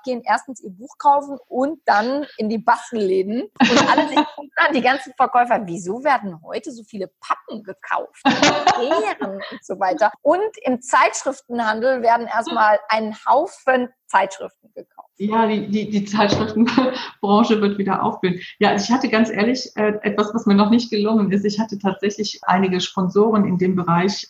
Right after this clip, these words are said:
Speaker 2: die beispielsweise, ich will jetzt keine Firmen nennen, angesprochen, die das Buchprojekt unterstützen könnten. Aber die haben mir alle abgesagt. Aber dann habe ich einfach gedacht, "Alles gut, aber ihr werdet, <laughs> ihr werdet noch mal von mir hören." Ja, die Leute werden kommen und, äh,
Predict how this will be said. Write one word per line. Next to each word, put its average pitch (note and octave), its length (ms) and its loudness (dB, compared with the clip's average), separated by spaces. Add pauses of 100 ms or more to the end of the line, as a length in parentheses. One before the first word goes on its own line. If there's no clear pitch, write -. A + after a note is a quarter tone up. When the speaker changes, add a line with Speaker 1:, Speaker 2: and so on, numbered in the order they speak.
(100)
Speaker 2:
die F3+ 80 -6
beispielsweise, F3 800 -4
ich F#3+ 40 -6
will G#3+ 100 4
jetzt G#3 200 0
keine G3+ 260 0
Firmen G#3 440 2
nennen, F#3 360 4
angesprochen, G#3 540 2
die G3+ 80 2
das F3+ 240 -2
Buchprojekt F#3+ 560 -2
unterstützen F#3 560 -4
könnten. E3+ 340 -2
Aber F#3 120 -4
die F#3+ 100 -2
haben G#3 120 4
mir G3 140 4
alle F#3+ 180 0
abgesagt. D#3+ 600 -4 (460)
Aber G3 280 4
dann G3 180 2
habe A#3 120 2
ich - 180 -2
einfach G#3+ 260 4
gedacht, G#3 280 0
"Alles - 320 -2
gut, A#3+ 200 -4
aber F3+ 120 0
ihr G3+ 80 2
werdet, G#3+ 260 0
<laughs> - 0 -
ihr G#3 360 2
werdet A3+ 280 -2
noch G3 120 -8
mal G3+ 140 4
von G3+ 200 -2
mir F#3+ 160 -4
hören." F3+ 420 -2 (340)
Ja, B3 380 2 (100)
die G#3 60 2
Leute G3+ 260 2
werden F#3 220 0
kommen F3+ 340 2
und, E3+ 320 0
äh, E3 200 -4